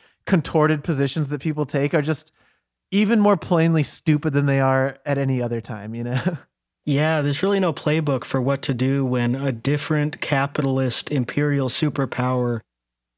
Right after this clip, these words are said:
Speaker 2: uh, fights a war against, like, a nato puppet, basically. Like, what do you do?
Speaker 1: Yeah, absolutely.
Speaker 2: Who's good?
Speaker 1: Yeah, that's why it's so clarifying, is because people who've built up all these really stupid ideas in the last twenty years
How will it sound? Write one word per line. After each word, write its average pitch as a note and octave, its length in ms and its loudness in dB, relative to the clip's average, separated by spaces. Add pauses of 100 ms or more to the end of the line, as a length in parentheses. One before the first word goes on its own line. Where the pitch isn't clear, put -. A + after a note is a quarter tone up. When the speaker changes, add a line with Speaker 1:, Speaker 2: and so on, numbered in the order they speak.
(600)
Speaker 2:
uh, A#2+ 160 0
fights D3 400 -2
a C#3+ 40 2
war C#3 340 2
against, B2+ 520 -2
like, C3 180 0
a C#3+ 140 0
nato C3 500 0
puppet, A#2+ 480 -4
basically. A#2+ 680 -2 (400)
Like, C#3 100 0
what F#3 120 2
do G3+ 60 0
you G3 80 0
do? F3+ 420 0
Speaker 1:
Yeah, C3+ 420 2
absolutely. B2+ 340 -2
Speaker 2:
Who's E3 100 -4
good? E3 320 0 (600)
Speaker 1:
Yeah, E3 240 0
that's G#3+ 180 2
why C4+ 80 6
it's A#3 100 2
so A3 120 4
clarifying, F#3 600 4
is F3 80 2
because F#3 260 0
people G3 260 0
who've F3+ 200 2
built D#3 220 2
up E3 160 4
all D#3+ 120 0
these E3+ 160 0
really E3 160 0
stupid D#3 480 0
ideas D3 500 2 (640)
in F3+ 100 4
the D#3 80 6
last C#3+ 260 2
twenty D3 280 2
years C3 480 0